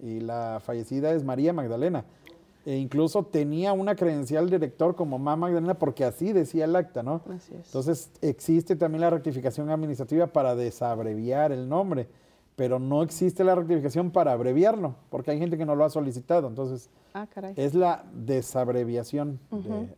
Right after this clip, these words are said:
Speaker 1: del acta de nacimiento, donde sí procede el, esta cuestión de,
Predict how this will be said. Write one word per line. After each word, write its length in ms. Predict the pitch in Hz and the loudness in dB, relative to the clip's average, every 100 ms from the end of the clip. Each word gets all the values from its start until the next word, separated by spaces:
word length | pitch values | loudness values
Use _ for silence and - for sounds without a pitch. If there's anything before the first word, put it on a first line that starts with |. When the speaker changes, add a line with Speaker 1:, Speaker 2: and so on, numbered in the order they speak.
| - | -18
Speaker 1:
del 560 | 101 104 101 98 101 | -12 -10 -10 -10 -8
acta 260 | 117 117 - | -10 -6 -6
de 80 | 120 | -4
nacimiento, 640 | 113 110 127 131 139 165 - - _ _ | -8 -8 -8 -4 -2 -2 -6 -20 _ _
donde 260 | 123 127 120 | -2 -2 0
sí 160 | - 160 | 0 2
procede 520 | 165 143 160 151 151 | 2 2 2 2 2
el, 180 | 135 120 117 | 0 -2 -4
esta 280 | 135 131 147 | -4 0 0
cuestión 460 | - 131 143 139 135 | 0 -2 -2 -2 0
de, 340 | 127 110 101 | -2 -2 -6